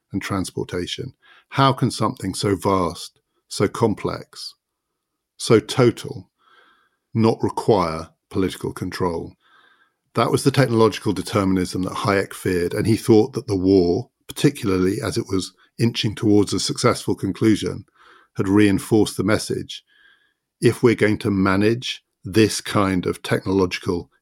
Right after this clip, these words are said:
industrial society, we're gonna need a state on an equivalent scale, or the technology will just take us over. And Hayek thought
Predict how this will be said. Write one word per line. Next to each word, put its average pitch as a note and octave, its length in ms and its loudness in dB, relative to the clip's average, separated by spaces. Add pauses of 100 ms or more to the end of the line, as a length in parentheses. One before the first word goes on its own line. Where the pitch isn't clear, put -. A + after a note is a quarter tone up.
industrial F2+ 680 -4
society, - 760 -6 (260)
we're G#2 100 -2
gonna G2 220 0
need F#2 340 0
a - 140 -12
state - 680 -4 (720)
on G2+ 140 0
an G2+ 120 2
equivalent F2+ 580 0
scale, F2 580 -6 (760)
or A2 120 0
the F#2+ 60 -2
technology F2+ 840 -4 (240)
will G2 160 0
just - 340 -6
take - 260 -6
us - 140 -8
over. F#2+ 460 -8 (960)
And A2+ 120 0
Hayek A2+ 360 2
thought - 460 -2